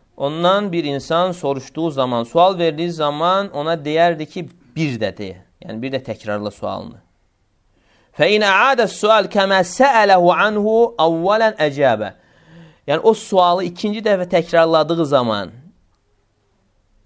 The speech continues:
yəni, düzgün təkrarlayarsa,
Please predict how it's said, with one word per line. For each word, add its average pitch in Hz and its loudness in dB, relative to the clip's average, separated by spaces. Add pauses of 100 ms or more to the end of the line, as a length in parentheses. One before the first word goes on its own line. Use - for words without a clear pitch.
(1040)
yəni, 113 -8
düzgün 123 -8
təkrarlayarsa, 113 -4